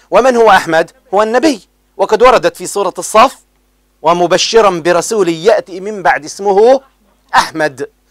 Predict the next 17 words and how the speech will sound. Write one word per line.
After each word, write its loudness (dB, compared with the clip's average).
إذن 0
هون 2
أحمد، -4
وين -4
مبعوثها -2
شو -8
بتكون؟ -4
نعت -4
مرفوع، -8
صفة -6
أو -6
نعت. -6
طبعًا 0
الفرق -4
بين -2
النعت -2
والصفة 0